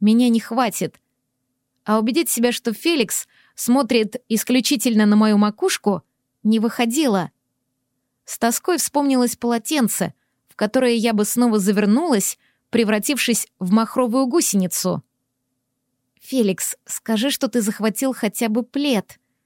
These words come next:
просипела я, щеки пылали совсем не от внутреннего огня. «Не захватил,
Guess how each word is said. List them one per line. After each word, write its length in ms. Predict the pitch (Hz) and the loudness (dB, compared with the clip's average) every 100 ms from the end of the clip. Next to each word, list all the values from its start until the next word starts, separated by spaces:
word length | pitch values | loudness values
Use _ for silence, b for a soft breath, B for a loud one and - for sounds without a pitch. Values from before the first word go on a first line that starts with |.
| _ _ _ _ _ | _ _ _ _ _
просипела 580 | 220 208 - 220 208 196 | -2 0 0 0 0 0
я, 340 | 185 247 294 _ _ _ - | 0 0 -2 _ _ _ -10
щеки 340 | - 349 311 | -4 -4 -2
пылали 380 | 240 269 254 226 | -2 0 0 0
совсем 500 | - 208 - 262 240 | 0 -2 0 0 0
не 160 | 226 240 | 2 2
от 100 | 240 | 2
внутреннего 680 | 277 349 233 196 196 185 202 | -2 0 2 2 2 2 0
огня. 540 | 247 233 277 240 165 - _ _ _ _ _ _ _ _ _ _ - | -2 0 2 2 0 -8 _ _ _ _ _ _ _ _ _ _ 2
«Не 240 | 214 226 | 4 4
захватил, 720 | 214 233 285 330 220 185 151 | 2 0 -2 -2 -2 -2 -4